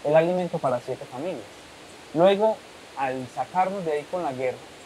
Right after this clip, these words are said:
nos tocó que irnos para otros espacios y armamos la unión entre comunas. Entonces era decir, "Bueno, si la guerra nos mueve, nosotros también nos movemos", y era, digamos, como esa fuerza y demás. A partir de ahí, de la unión entre comunas,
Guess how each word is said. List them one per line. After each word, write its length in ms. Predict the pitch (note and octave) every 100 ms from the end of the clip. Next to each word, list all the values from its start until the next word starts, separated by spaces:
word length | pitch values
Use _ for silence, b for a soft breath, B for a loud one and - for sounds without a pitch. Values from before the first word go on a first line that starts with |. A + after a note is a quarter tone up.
| - C3
nos 120 | B2+
tocó 280 | C#3 C3 B2+
que 200 | D#3+ D#3+
irnos 180 | D#3 D#3+
para 220 | - B2
otros 260 | A#2 D#3 D#3
espacios 500 | D#3 - D3+ - E3 - - - -
y 80 | E3
armamos 400 | C#3+ C#3+ C#3 D3+
la 80 | D3
unión 260 | B2+ B2+ B2
entre 220 | C#3 B2+
comunas. 400 | - C#3 E3+ G#2+ - - - - -
Entonces 460 | B2+ C#3+ C#3 E3 F3
era 320 | E3 D#3+ E3 - - - -
decir, 400 | C3 E3+ F3+ E3+
"Bueno, 260 | F#3+ F3 C3
si 60 | C#3
la 120 | C3
guerra 280 | D#3 F#3+ G3
nos 140 | G3+
mueve, 260 | G3 F#3 F#3
nosotros 400 | C#3 B2+ C3 D3
también 280 | C#3 B2 B2+
nos 100 | C#3+
movemos", 400 | B2+ C#3+ C#3+ G#2+ -
y 60 | B2
era, 280 | B2 C#3 C#3+ - - -
digamos, 340 | C3 B2+ C#3+ D3
como 220 | C#3 B2+
esa 240 | B2 C3+ D3
fuerza 640 | - F3 D3 C3+ D#3+ C#3+ C#3+ - C3+
y 40 |
demás. 320 | A#2 A#2 B2 - - - - -
A 100 | D#3+
partir 400 | D#3+ E3 - F3+
de 100 | F3+
ahí, 140 | G#3 G#3
de 120 | G3+
la 120 | F#3+
unión 180 | E3 E3+
entre 200 | F#3 F3
comunas, 440 | - D#3+ G#3+ G#3